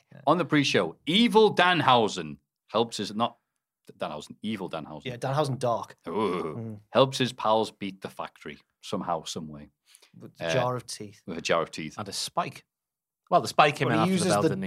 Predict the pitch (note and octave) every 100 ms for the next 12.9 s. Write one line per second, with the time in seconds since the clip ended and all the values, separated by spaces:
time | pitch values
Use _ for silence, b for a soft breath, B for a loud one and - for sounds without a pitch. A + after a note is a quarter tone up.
0 | F3+ E3+ F#3+ F#3 E3+ C#3 C3 B2 B2+ -
1 | A#2 A#2 - C#3 C3+ - C3 B2 - C#3
2 | D3 C3+ C3 - - G2 F2 - - -
3 | E2 D#2+ D#2+ C#3 B B _ _ B2+ D3
4 | C3+ D3+ C#3+ C#3+ B2+ - C#3+ F3+ D#3+ D#3
5 | F#3+ C#3 F#2 - - - A#2+ A#2+ - G2
6 | - A#2 C3+ F#3 A2 A#2 G#2+ G#2 G2 _
7 | _ _ _ _ _ G#2+ B2+ E3 C3+ -
8 | _ - A#2+ A2 G#2 G2 B2 G2+ G2 _
9 | F#2 F#2 F2+ F2+ - F#2+ F#2 F#2 F2+ F#2+
10 | E2 E2+ E2 F2 G#2+ F2+ F2 - _ _
11 | _ _ _ _ _ F#2+ F#2+ - A3+ B3+
12 | D3 C3+ B2+ E3+ - A3 D3+ B2 E2